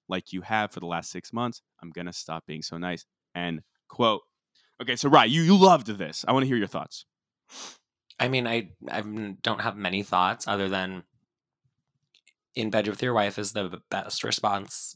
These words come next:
Speaker 2: to a "Where are you right now?" text I've ever seen. Um, <clears throat>
Speaker 1: It's almost, like, out of a show, and then you think, "Oh, that's, that's, like, too on the nose, too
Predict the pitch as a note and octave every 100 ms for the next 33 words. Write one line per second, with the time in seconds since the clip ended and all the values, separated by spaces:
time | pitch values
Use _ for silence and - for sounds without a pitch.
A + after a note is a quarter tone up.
0 | - A2 G#2+ G2+ G2 G2+ F2+ F#2 F#2+ F#2+
1 | F#2 F2+ F#2 F#2 E2+ F2+ G2+ G2 - G#2
2 | F#2+ F#2 F#2 F2+ F#2 - _ _ - -
3 | F#2+ F2+ C3 C#3+ - - - - - -
4 | - G#2 G2 F#2+ F#2 F2+ F#2 F#2 - _
5 | _ - - - - - - - - -
6 | E3+ F3 A3+ B3 G3 B2+ D3 C#3+ C3+ A#2
7 | - - C#3 A2+ B2+ B2 A#2+ A#2+ A2+ C3
8 | A#2+ - C3 A2+ A2+ - - - A#2+ -
9 | A#2 - - A#2+ A2 G#2+ G#2 - G#2 G#2
10 | G#2 G2+ G2 G2+ - - G#2+